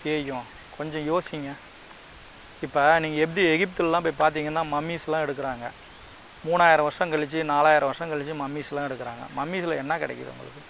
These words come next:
எலும்பு தான் கிடைக்குது. அதே மாதிரி பார்த்தீங்கன்னா, டைனோசர் எல்லாம் அழிஞ்சு போய் பல லட்சம் வருஷங்கள் ஆச்சுன்றாங்க. எல்லாம் தோண்டி எடுக்குறாங்க, பாறையில தோண்டி எடுக்குறாங்க, எலும்பு தான் கிடைக்குது. நம்ம வந்து ஒரு, ஒரு யாராவது செத்து போயிட்டாங்கன்னா போய் போ-, எரிக்கிறோம் நம்ம.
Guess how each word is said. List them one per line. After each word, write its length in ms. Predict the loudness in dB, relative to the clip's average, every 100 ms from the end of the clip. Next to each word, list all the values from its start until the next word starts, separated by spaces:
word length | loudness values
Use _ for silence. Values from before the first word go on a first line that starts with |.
| -20 -20 -16 -6
எலும்பு 280 | -4 0
தான் 140 | 0 -2
கிடைக்குது. 340 | -4 -10 -18 -20 -20 -20 -20 -20 -20 -14 0
அதே 200 | 6 8
மாதிரி 300 | 8 4 2
பார்த்தீங்கன்னா, 40 |
டைனோசர் 1160 | 2 4 4 2 0 0 -2 -2 -2 -2 -4 -6 -10 -18 -20 -20 -20 -16 0
எல்லாம் 280 | 8 8 8
அழிஞ்சு 180 | 2 0
போய் 380 | 2 2 2 2
பல 220 | 4 4
லட்சம் 280 | 4 2 -4
வருஷங்கள் 460 | -4 -2 2 2
ஆச்சுன்றாங்க. 520 | 0 -8 -8 -8 -8 -12 -14 -12 -2
எல்லாம் 220 | 0 2
தோண்டி 300 | 2 2 2
எடுக்குறாங்க, 360 | 0 0 0 2
பாறையில 340 | 2 4 2 0
தோண்டி 260 | -4 -4
எடுக்குறாங்க, 280 | -4 -4 -4
எலும்பு 360 | -6 -6 -4 -4
தான் 120 | -4
கிடைக்குது. 360 | -10 -12 -16 -18 -20 -20 -20 -20 -6
நம்ம 240 | 0 6 6
வந்து 180 | 8 8
ஒரு, 240 | 8 8
ஒரு 260 | 6 2 4
யாராவது 320 | 4 4 2
செத்து 220 | -2 -2
போயிட்டாங்கன்னா 380 | 0 0 0 -2
போய் 160 | -4 -4
போ-, 220 | -4 -4 -6 -14 -18 -14 -2
எரிக்கிறோம் 400 | 0 2 0 0
நம்ம. 200 | -4